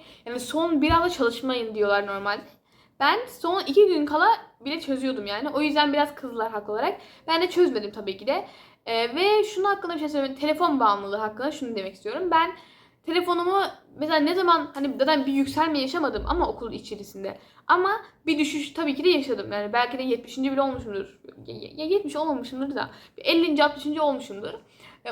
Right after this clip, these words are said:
o zamanlarda ben telefonumu kapatıyordum, direkt babama veriyordum. "Baba," diyordum, "bir hafta vermeyeceğine yemin et."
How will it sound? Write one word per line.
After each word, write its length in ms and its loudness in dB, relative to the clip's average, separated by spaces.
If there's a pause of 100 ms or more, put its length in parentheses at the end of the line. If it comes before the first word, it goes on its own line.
o 120 6
zamanlarda 540 4
ben 160 0
telefonumu 400 0
kapatıyordum, 500 0
direkt 220 -2
babama 300 2
veriyordum. 340 0
"Baba," 200 4
diyordum, 360 -2
"bir 80 0
hafta 300 0
vermeyeceğine 580 2
yemin 260 -2
et." 280 -4